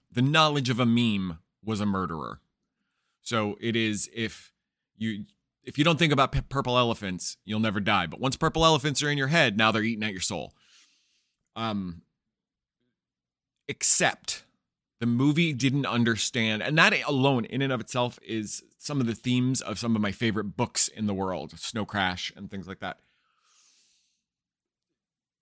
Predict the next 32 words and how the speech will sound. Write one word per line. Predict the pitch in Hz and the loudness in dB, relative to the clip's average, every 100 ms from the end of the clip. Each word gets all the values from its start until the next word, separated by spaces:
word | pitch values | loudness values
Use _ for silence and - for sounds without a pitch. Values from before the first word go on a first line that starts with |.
| _ _ _ _ _ _ _ | _ _ _ _ _ _ _
So | - - - - - 147 131 127 - _ _ _ _ | -4 -2 0 -2 0 0 2 0 -6 _ _ _ _
at | 131 - | -6 -6
the | |
beginning, | 104 123 101 190 208 131 120 - | -4 -4 2 4 4 2 0 -6
it | 120 | -8
start, | - - 131 135 | -6 0 0 2
the | |
movie | 143 175 196 | 2 4 2
starts | - - 170 - | 2 2 0 0
with | 120 | -4
this | 104 95 | -6 -8
wonderful | 104 120 165 180 147 - 98 | -4 0 2 2 2 -2 -8
sequence, | 82 - 156 151 120 101 | -4 -4 -4 -4 -6 -4
takes | 123 110 | -6 -8
place | - 139 131 | -6 -6 -4
in | 113 | -2
nineteen | 107 117 113 | -2 -2 -6
sixties | 98 - - - 143 143 - | -6 -6 -6 -4 -2 -2 -4
or | - | -2
seventies, | - 123 135 143 143 | 0 0 -2 -2 -2
I | |
believe, | 135 147 147 147 _ _ _ _ _ - | -4 -2 -2 -4 _ _ _ _ _ -6
um, | 120 110 104 - | -4 -2 -6 -8
where | 110 113 123 117 | -6 -2 0 2
there | 117 113 | 2 0
is | 107 | 0
a | 107 | 0
neighbor | 101 123 127 127 | 2 2 4 2
running | 107 120 127 127 | 2 2 2 0
around | 117 110 104 | 0 0 -2
a | |
house | - - 120 127 135 | -4 -2 0 2 0